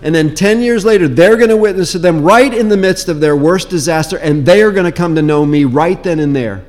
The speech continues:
And if you see Luke sixteen nine, all those dots that connected to that person's time of salvation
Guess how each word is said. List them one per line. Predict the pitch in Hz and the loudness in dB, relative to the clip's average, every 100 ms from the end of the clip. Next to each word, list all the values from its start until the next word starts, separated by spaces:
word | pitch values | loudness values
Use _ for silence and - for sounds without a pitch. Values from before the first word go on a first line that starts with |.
| - - - - - - - | -20 -20 -20 -20 -20 -20 -10
And | 127 | -2
if | 147 139 | -2 0
you | 143 | -4
see | - 156 | -2 -4
Luke | 139 151 151 | -2 -4 -4
sixteen | 165 147 - 151 139 | -10 -10 -8 -6 -4
nine, | 135 160 120 131 151 - - - - - - - - - - - - - - - - | -6 -6 -6 -8 -12 -18 -20 -20 -20 -20 -20 -20 -20 -20 -20 -20 -20 -20 -20 -20 -10
all | 165 196 | -6 -4
those | 180 175 151 | -2 -4 -4
dots | 135 127 117 - | -6 -6 -8 -12
that | 113 | -12
connected | - 131 127 127 110 | -8 -8 -8 -10 -10
to | |
that | 104 110 110 | -10 -10 -10
person's | 143 113 - 104 98 - - - | -10 -10 -10 -12 -12 -16 -20 -20
time | - - 113 120 127 147 147 - - | -20 -14 -10 -8 -8 -8 -12 -20 -18
of | 104 107 | -14 -12
salvation | 117 110 104 107 104 - 92 90 | -10 -10 -10 -10 -12 -14 -16 -16